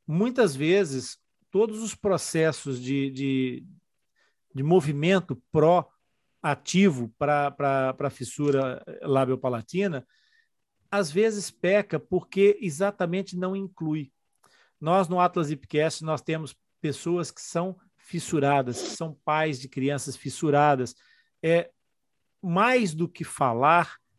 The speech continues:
é aquilo que a gente faz, sabe? E a inclusão dessas, dessas pessoas dentro do projeto Atlas, dentro do portal Atlas, e, e em todo, de todo o ambiente Atlas Lipcast,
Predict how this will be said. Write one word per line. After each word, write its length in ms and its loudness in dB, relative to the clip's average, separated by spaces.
é 100 0
aquilo 280 -4
que 100 -6
a 40 -4
gente 300 -8
faz, 600 -4
sabe? 360 2
E 180 6
a 100 6
inclusão 800 0
dessas, 500 -4
dessas 380 -2
pessoas 600 -4
dentro 400 -4
do 120 -8
projeto 480 -2
Atlas, 300 -6
dentro 260 -12
do 100 -12
portal 500 0
Atlas, 300 0
e, 400 -8
e 80 0
em 80 0
todo, 480 4
de 140 -6
todo 300 2
o 40 8
ambiente 640 0
Atlas 320 -2
Lipcast, 560 -2